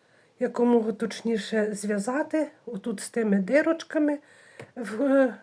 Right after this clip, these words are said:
де переплетення йде. Ну, надіюся, в мене вийшло.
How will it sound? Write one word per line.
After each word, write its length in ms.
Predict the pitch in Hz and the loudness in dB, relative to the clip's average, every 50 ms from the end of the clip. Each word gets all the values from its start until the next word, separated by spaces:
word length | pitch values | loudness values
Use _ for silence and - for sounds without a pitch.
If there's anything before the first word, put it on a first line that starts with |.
| _ _ _ - | _ _ _ -14
де 200 | - 233 214 277 | -6 0 2 2
переплетення 840 | 269 - 254 262 269 269 - 240 262 254 262 254 - 240 240 247 254 | 2 2 0 0 0 0 2 4 4 4 4 2 -2 -4 -2 0 0
йде. 320 | 254 247 196 262 254 226 - - _ _ _ _ _ _ _ _ _ _ _ _ _ _ _ _ _ _ _ _ _ _ _ _ _ _ _ - _ _ _ _ _ _ _ _ - - - - | 0 0 0 0 -2 -2 -6 -14 _ _ _ _ _ _ _ _ _ _ _ _ _ _ _ _ _ _ _ _ _ _ _ _ _ _ _ -20 _ _ _ _ _ _ _ _ -16 -8 0 2
Ну, 80 | 311 | 4
надіюся, 560 | 294 247 214 196 240 240 233 226 208 - 233 | 6 6 4 4 2 0 0 -2 -2 -4 -4
в 40 | 214 | -2
мене 300 | 226 226 220 220 214 196 | 0 2 2 2 2 2
вийшло. 640 | 196 196 185 190 202 196 - - - 330 403 427 | 2 2 2 0 0 -2 -6 -6 -2 -2 -2 -2